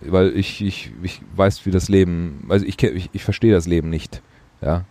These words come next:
aber ein paar Dinge im Leben verstehe ich schon und, ähm, da ist es vor allen Dingen eins und das ist endlich und diese Endlichkeit, ähm, ähm,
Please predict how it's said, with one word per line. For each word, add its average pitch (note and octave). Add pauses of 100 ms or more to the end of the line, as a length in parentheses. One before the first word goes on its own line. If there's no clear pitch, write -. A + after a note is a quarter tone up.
aber F2+ (360)
ein F#2
paar F#2+
Dinge E2
im E2
Leben D#2+
verstehe D#2
ich -
schon C#2+
und, B1+ (720)
ähm, C#2+
da - (100)
ist E2
es F#2
vor -
allen F2
Dingen E2+
eins D#2+
und D#2
das D2+
ist E2
endlich D2 (520)
und E2
diese F2
Endlichkeit, E2
ähm, D2 (960)
ähm, A#1